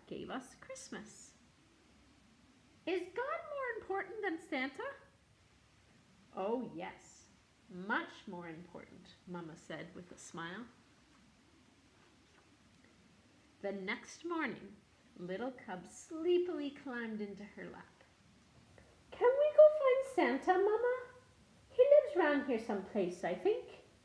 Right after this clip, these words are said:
"Hmm, Santa is hard to find,"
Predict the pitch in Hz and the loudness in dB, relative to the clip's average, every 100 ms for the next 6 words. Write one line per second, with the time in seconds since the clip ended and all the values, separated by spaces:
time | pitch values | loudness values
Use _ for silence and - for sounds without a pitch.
0 | - - - - - - - - - - | -20 -20 -20 -20 -20 -20 -20 -20 -20 -10
1 | 403 440 403 349 262 196 160 175 175 - | -2 2 6 6 6 2 -6 -14 -18 -20
2 | - _ - _ - - - 508 571 - | -20 _ -20 _ -20 -18 -8 -8 -8 -4
3 | 285 208 208 - 339 370 277 - 294 302 | -2 -2 -8 -10 -8 -8 -8 -12 -8 -6
4 | 381 320 | -4 -6